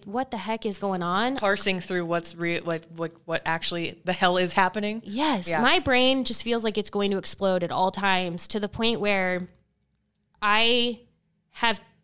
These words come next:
Speaker 1: I have taken moments where I just shut things off and I go
Speaker 2: Yep.
Speaker 1: do something. And I almost feel guilty about it because I'm like, "What if something's happening right now?" Because
Speaker 2: Mm-hmm.
Speaker 1: that's what it has felt like. I, I do not feel like I have had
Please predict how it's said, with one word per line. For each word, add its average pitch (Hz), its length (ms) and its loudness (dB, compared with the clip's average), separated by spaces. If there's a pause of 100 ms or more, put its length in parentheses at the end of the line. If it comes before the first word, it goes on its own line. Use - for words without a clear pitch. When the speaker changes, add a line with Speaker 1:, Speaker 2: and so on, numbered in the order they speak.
(340)
Speaker 1:
I 214 120 2
have 247 120 0
taken 262 340 0
moments 202 540 2
where 180 500 -2
I 202 140 -2
just 190 200 0
shut - 280 0
things 180 240 -6
off 185 420 0
and 190 120 -8
I 180 40 -6
go 190 120 0
Speaker 2:
Yep. 170 160 6
Speaker 1:
do 254 180 0
something. 190 640 -2 (560)
And 233 120 2
I 233 60 4
almost 262 340 -2
feel 240 160 2
guilty 226 420 0
about 180 260 4
it 175 120 2
because 185 240 -6
I'm 208 120 -2
like, 190 180 -2
"What 202 200 0
if 240 100 0
something's 202 400 -2
happening 180 460 -2
right 160 200 -8
now?" - 380 -8 (100)
Because 175 300 4
Speaker 2:
Mm-hmm. - 20 -2
Speaker 1:
that's 233 220 2
what 254 120 2
it 208 120 4
has 202 180 -8
felt 190 280 0
like. - 360 -12
I, 247 300 2
I 240 160 2
do 277 120 -6
not 247 280 0
feel 254 180 -2
like 220 180 0
I 202 180 0
have 214 160 -4
had 196 500 0